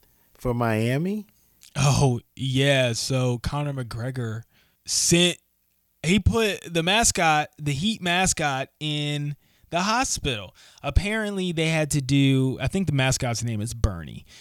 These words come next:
Speaker 2: They were doing some promo for something, like, during a timeout or something like that, halftime.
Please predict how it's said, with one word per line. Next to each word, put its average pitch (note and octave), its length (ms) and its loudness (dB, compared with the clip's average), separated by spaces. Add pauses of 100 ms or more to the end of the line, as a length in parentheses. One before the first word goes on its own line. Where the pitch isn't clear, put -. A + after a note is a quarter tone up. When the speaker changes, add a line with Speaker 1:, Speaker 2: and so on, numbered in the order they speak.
(200)
Speaker 2:
They D3+ 100 4
were D3+ 140 4
doing D#3 280 4
some C3+ 220 0
promo C3 500 0
for B2 140 -4
something, A#2+ 380 -2
like, A2+ 180 -8
during A#2+ 240 -4
a A2 40 -4
timeout A#2 880 -6
or A2+ 320 -4
something A#2 340 0
like A2 220 -8
that, A#2+ 200 -4
halftime. A#2 800 -6